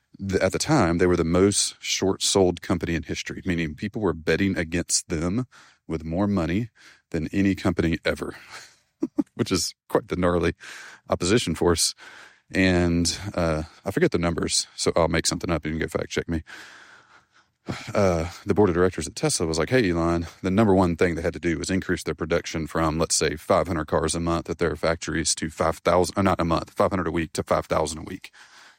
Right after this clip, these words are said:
I know five thousand was the number. I forget what their starting point. It was very low, and every, literally everyone is betting against them. And they said, "Hey," uh, I think they cut a salary,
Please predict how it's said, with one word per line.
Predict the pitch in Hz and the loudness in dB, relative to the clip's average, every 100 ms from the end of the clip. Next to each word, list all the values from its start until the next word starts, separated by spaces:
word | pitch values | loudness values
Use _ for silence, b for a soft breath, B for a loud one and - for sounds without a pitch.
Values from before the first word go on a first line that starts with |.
| _ | _
I | 170 | 2
know | 135 | 4
five | 110 87 | 2 2
thousand | 87 78 | 0 -2
was | 78 78 | -6 -8
the | |
number. | 80 80 | -6 -2
I | 80 | -4
forget | 82 78 | -4 -8
what | 78 | -10
their | 78 | -10
starting | - 78 | -10 -10
point. | - 82 - | -12 -12 -6
It | |
was | 90 80 | -4 2
very | 107 85 | 2 2
low, | 78 82 90 | 0 -4 -6
and | 82 | -2
every, | 95 95 85 - | 0 0 -4 -6
literally | 92 113 107 92 90 | 2 4 4 2 2
everyone | 92 85 82 80 | 0 -2 -4 -6
is | 80 | -8
betting | 80 80 | -8 -8
against | 80 80 80 - | -8 -8 -10 -12
them. | 82 - B B B B B B B | -14 -16 B B B B B B B
And | 92 | -2
they | 90 | 0
said, | - 87 | 0 2
"Hey," | 113 90 85 B B B - | 2 2 0 B B B -4
uh, | 95 90 82 B B B B B B B B - | 0 0 0 B B B B B B B B -4
I | |
think | - 196 | -2 0
they | - | 0
cut | 131 92 | 0 2
a | |
salary, | - 98 80 78 98 | 4 4 4 2 -2